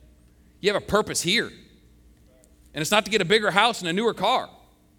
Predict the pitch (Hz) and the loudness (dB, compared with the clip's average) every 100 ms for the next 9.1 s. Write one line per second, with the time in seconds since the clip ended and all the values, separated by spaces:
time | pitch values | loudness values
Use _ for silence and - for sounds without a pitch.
0 | _ _ _ _ _ _ _ _ _ _ | _ _ _ _ _ _ _ _ _ _
1 | - 190 202 202 254 208 156 - 143 123 | -10 -6 -2 0 0 0 -2 -2 -6 -6
2 | 139 196 233 208 - 226 277 120 - - | -2 -2 0 -4 0 0 0 -6 -12 -16
3 | - _ _ _ _ _ - - 254 202 | -20 _ _ _ _ _ -2 0 0 -2
4 | 160 160 214 190 - 170 226 247 139 269 | -4 2 2 2 -4 -4 -2 0 0 -2
5 | 277 226 220 - - _ - 175 165 151 | -2 -4 -10 -18 -20 _ -4 -2 -2 0
6 | 262 262 165 208 254 214 220 - - - | 0 -2 -2 4 4 4 -2 -12 -20 -20
7 | - - 190 240 - 220 226 220 180 196 | -12 -8 -2 -2 0 0 0 0 0 0
8 | 226 254 202 202 254 262 196 214 277 190 | 2 2 2 0 -2 -4 -4 -4 -4 -4
9 | 104 | -10